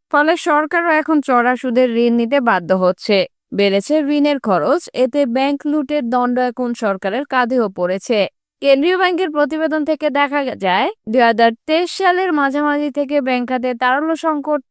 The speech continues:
প্রকট আকার ধারণ করে। ইসলামী ব্যাংক সহ এস আলম গ্রুপের দখল করা সাতটি ব্যাংক,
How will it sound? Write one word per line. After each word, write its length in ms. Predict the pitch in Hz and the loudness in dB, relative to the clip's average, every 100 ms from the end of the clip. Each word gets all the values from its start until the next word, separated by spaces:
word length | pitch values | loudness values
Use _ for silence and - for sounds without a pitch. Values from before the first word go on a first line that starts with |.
| _ | _
প্রকট 460 | 285 277 294 349 311 | 2 2 2 0 0
আকার 320 | 302 294 294 | -2 -2 -2
ধারণ 300 | 240 208 190 180 | 0 -2 -2 -2
করে। 260 | 180 180 - _ - | -2 0 -2 _ -8
ইসলামী 460 | 240 285 285 339 381 | -6 -2 0 0 -2
ব্যাংক 220 | 370 349 - | -2 -2 0
সহ 140 | 330 330 | 2 2
এস 180 | 277 262 269 | 2 -2 -2
আলম 200 | 269 262 | -2 -2
গ্রুপের 320 | 262 262 254 | -2 0 0
দখল 320 | 226 233 247 240 | 2 0 0 -4
করা 220 | 240 226 | -2 -2
সাতটি 420 | 226 247 220 - 220 | -2 -4 -4 -8 -8
ব্যাংক, 300 | 160 190 | -4 -4